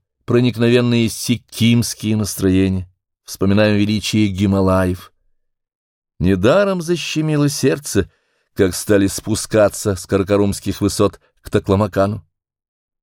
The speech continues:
Киргиз рассказывает, как старшины Торгутов советовались после получения письма от Амбани,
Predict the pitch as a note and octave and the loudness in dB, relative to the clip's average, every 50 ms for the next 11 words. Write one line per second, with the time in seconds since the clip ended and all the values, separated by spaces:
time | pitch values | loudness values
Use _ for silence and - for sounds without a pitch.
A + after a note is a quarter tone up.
0 | _ _ _ _ _ _ _ - A#2+ A2+ G#2 G2 G#2 A2 G#2+ - - G#2+ G2+ G2 | _ _ _ _ _ _ _ 0 0 0 0 0 0 0 0 0 0 0 0 0
1 | - - A2+ G2+ G2+ G2 F#2 F#2+ F#2+ F#2+ F2 - _ _ _ _ _ _ _ - | 0 0 2 2 2 2 2 2 2 0 0 -4 _ _ _ _ _ _ _ 0
2 | - G#2+ G#2 F#2+ - - _ _ _ _ - - - - A#2+ A#2 A#2 A2 - - | 2 2 2 2 0 -8 _ _ _ _ -12 -10 -4 0 2 2 2 2 -2 -2
3 | - B2+ A#2+ A#2 A2+ A2 - - A2+ A2 A2 G#2+ G2 A#2 C3 C3 - G#2+ F#2+ - | 0 0 2 2 2 0 2 2 2 2 2 0 -2 -2 -2 0 0 0 -2 -2
4 | - - A2 G2 G2 G#2 G#2+ - - G2+ G2 G2 F#2 - - F#2 G2 - - G2 | -2 -2 0 2 2 2 2 0 0 -2 0 0 -2 -2 -2 -4 -2 -2 -2 -4
5 | - G2 G2 G2 F#2 - G#2 G2+ G2+ G2+ G2 F#2+ - G2+ F#2 - F#2+ G2 G2 G2 | -2 0 -2 -2 0 0 0 0 2 0 -2 -2 -2 -4 -4 -2 -2 0 0 0
6 | F#2+ - G2 F#2+ F#2+ F#2+ F#2 F#2 F#2 F2+ E2+ | 0 0 0 0 2 2 2 2 0 -2 -6